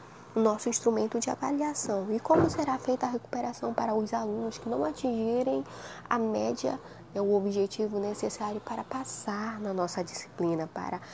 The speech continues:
co-, é, o objetivo de aprendizagem da nossa disciplina?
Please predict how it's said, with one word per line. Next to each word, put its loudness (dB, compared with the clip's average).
co-, 2
é, -2
o 0
objetivo 0
de -4
aprendizagem 0
da 0
nossa -2
disciplina? -4